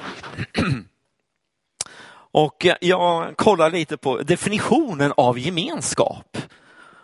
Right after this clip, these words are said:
Och då hittar jag, eh, det här uttrycket. En grupp människor som tillsammans delar någon sorts samhörighet. En grupp människor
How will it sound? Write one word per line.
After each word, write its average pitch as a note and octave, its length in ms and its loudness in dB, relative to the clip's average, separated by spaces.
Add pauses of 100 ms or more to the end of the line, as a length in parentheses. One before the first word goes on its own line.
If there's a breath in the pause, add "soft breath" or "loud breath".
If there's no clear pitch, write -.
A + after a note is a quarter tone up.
(320 soft breath)
Och - 80 -2
då D3 100 4
hittar D#3+ 300 2
jag, C3 160 6
eh, C3+ 540 -2 (100)
det D#3+ 160 0
här E3 200 4
uttrycket. G#2 680 -4
En G3+ 200 2
grupp G#3 300 0
människor E3 680 -2
som C#3+ 200 -2
tillsammans G3 920 -2
delar A#2+ 520 2
någon A#2 360 -4
sorts - 380 -4 (200 loud breath)
samhörighet. G#2+ 1700 -4 (1080 loud breath)
En A3 180 2
grupp E3 320 0
människor A#2 760 -4